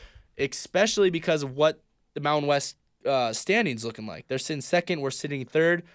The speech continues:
It's a huge game. Coach even said, I mean, he hasn't been a part of it, obviously. This is first Silver State series between the two teams being on this side of things. And, uh,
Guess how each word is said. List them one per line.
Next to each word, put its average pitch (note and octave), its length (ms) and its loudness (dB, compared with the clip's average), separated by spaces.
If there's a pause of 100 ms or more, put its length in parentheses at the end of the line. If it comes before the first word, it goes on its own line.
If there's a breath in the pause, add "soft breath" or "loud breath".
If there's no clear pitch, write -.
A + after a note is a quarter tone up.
(180 soft breath)
It's C#3+ 120 -4
a C#3+ 40 -2
huge F#3+ 420 -2
game. D#3+ 380 2 (120)
Coach G3 280 4
even F#3 180 0
said, D#3+ 220 2
I D3 40 -2
mean, D3 140 -4
he C#3+ 220 -2
hasn't C#3+ 240 0
been C#3+ 80 -2
a B2+ 40 -2
part D3 240 2
of C3+ 60 -4
it, C3+ 80 0
obviously. C3 440 -2
This C3+ 140 -4
is B2 140 -8
first - 380 -4 (140)
Silver D3 340 0
State D3 240 -2
series C#3+ 440 0
between C3+ 320 -6
the C3 60 -8
two C#3 220 -6
teams C3+ 400 -6
being C3+ 220 -6
on B2+ 140 -2
this C3 140 -4
side C3 240 -2
of B2 60 -8
things. C3+ 440 -4
And, B2 240 -2
uh, A#2 220 -2